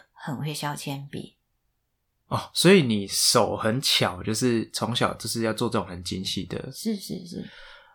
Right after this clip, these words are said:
Speaker 2: 哦，是哦，好酷哦。那所以也因为，是因为，呃，经济条件跟物质比较，呃，可能没有那么宽裕，所以就特别珍惜任何的物质或是学习的机会这样子。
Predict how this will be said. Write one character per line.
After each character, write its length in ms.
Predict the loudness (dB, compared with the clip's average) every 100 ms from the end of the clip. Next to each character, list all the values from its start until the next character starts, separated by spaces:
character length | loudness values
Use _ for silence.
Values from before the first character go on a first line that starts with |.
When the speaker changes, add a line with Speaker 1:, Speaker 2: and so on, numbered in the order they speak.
| _
Speaker 2:
哦， 120 | -10
是 360 | -6 -4 -2 -2
哦， 100 | -2
好 140 | -4 -8
酷 360 | -6 -4 -2
哦。 220 | -4 -8 -12 _
那 280 | 6 6 4
所 200 | 4 8
以 380 | 8 8 4 0 -12 _ _ -20 _ _
也 240 | 0 6 8
因 220 | 8 8
为， 160 | 10 10
是 180 | 10 6
因 100 | 8
为， 440 | 8 8 4 2 -6 _ _ _
呃， 240 | 2 2
经 160 | 4 6
济 140 | 6
条 180 | 6 6
件 220 | 6 4
跟 180 | 4 4
物 160 | 4 2
质 580 | 2 -4 -6 -8 -10 -8
比 100 | -2
较， 540 | 6 8 8 6 0 -6 _ -20 -20
呃， 300 | -2 0 0 -2
可 100 | -4
能 220 | -4 -2
没 140 | 4
有 100 | 4
那 60 | 4
么 100 | 0
宽 240 | -2 -4
裕， 80 | -2
所 160 | 2 2
以 80 | 2 -6 -20 -14
就 120 | 0 2
特 240 | 6 6
别 160 | 8 4
珍 300 | 4 2 0
惜 240 | -2 0
任 240 | 4 4
何 160 | 4 2
的 100 | 2
物 200 | 4 2
质 240 | 0 -4 -2
或 140 | -2
是 120 | -2
学 220 | -4 -4
习 160 | -4 -4 -6
的 60 |
机 260 | -10 -10 -10
会 140 | -10 -10
这 60 | -12
样 100 | -16 -16
子。 100 | -18